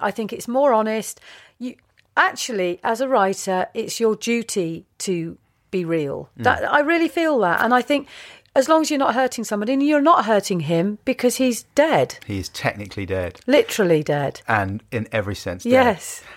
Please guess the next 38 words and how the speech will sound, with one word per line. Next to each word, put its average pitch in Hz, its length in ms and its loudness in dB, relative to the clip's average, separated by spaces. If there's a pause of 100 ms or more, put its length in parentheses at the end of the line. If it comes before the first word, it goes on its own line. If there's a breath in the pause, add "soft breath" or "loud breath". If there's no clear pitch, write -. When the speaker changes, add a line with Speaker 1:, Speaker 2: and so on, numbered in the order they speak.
(240 loud breath)
Speaker 2:
But 151 100 0
listen, 160 220 2
I 151 80 4
was 151 160 0
gonna 160 160 2
talk 156 260 0
to - 80 -2
you 135 60 2
about 113 260 0
dentistry. 143 640 -2
So - 140 -2
you're 156 280 4
a 131 60 2
dental, 123 380 -2
how 180 120 0
long 226 120 2
were 208 80 0
you 165 100 2
a - 20 -2
dental 127 380 -4
nurse? 85 400 -8
Speaker 1:
Three 233 340 2
years. 202 540 2
Speaker 2:
Oh. - 720 -10
Speaker 1:
Yeah. 196 300 2 (500 soft breath)
Was 269 160 0
it 359 100 0
three 294 240 -4
years? 240 340 -2
Seventeen, 233 520 -6
eighteen, 214 380 -10
nineteen? 208 380 -10
Yeah. 269 280 6 (540 loud breath)
Because 262 500 4 (140)
I 220 120 -2
got 269 200 0
the 269 100 -2
job 226 500 4